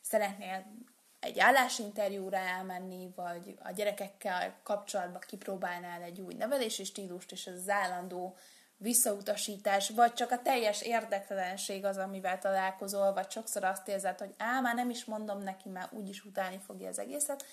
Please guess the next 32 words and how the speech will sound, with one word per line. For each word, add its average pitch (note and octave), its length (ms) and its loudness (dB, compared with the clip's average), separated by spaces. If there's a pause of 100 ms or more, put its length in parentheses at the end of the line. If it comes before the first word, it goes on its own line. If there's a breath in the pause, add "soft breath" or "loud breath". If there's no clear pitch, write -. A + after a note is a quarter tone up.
(380 loud breath)
Ezek G#3 320 0
is G#3+ 160 -2
nyilván, G3 600 0 (360 loud breath)
ö, G3+ 320 10 (120)
olyan G3 300 2
társas G3 680 0 (180)
magányra G3 760 0 (100)
való G3 400 0 (100)
jelek, G#3 420 2
mármint G3+ 360 -2
az, B3+ 160 4
hogy A3 140 -4
a G#3 40 -2
szándék G3+ 480 4
sincs - 300 -6
már F3+ 160 -4
meg F3+ 160 -8
benned, F#3 340 -8
hogy G3+ 120 -8
egyáltalán F#3+ 480 -2
oda F#3 200 -4
menjél F3 380 -6
megkérdezni, A3 720 0
mert F#3 220 -6
tudod, F#3 280 -8
hogy F#3+ 120 -14
teljes F3 320 -8
apátia F3+ 560 -6
a E3+ 60 -8
válasz, A3 380 2 (600 loud breath)
az, G#3+ 400 6
ö, A3 200 8